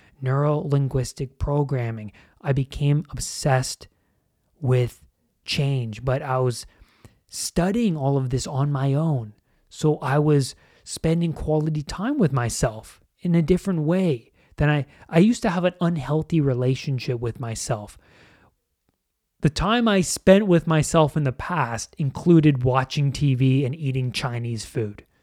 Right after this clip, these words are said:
right? That's what I thought spending time with yourself was all about. I certainly acted that way. But once I started to work on myself,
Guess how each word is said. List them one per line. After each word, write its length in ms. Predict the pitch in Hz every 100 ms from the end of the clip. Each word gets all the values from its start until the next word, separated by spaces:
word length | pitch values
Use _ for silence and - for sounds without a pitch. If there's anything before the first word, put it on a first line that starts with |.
| _ _ _ -
right? 320 | 120 120 135
That's 220 | 156 -
what 120 | 190
I 120 | 170
thought 480 | 147 - 143 143 151
spending 400 | - 143 139 139
time 280 | 127 135 127
with 160 | 123 -
yourself 440 | 123 - 117 -
was 160 | 127 117
all 220 | 113 110
about. 440 | 104 120 104 - _ _ _ _ _ _ _ _ -
I 60 |
certainly 400 | - 180 165 165
acted 420 | 170 131 - 143
that 200 | 120 113
way. 360 | 117 107 104 - - _ _ _ _ _
But 280 | 139 160 180 - _ _ _ _ _ _ - -
once 280 | 143 196
I 100 | 233
started 440 | 220 - 160 175 160
to 80 | 143
work 480 | 123 120 131 139
on 160 | 143 147
myself, 800 | 156 151 - 160 156 208 -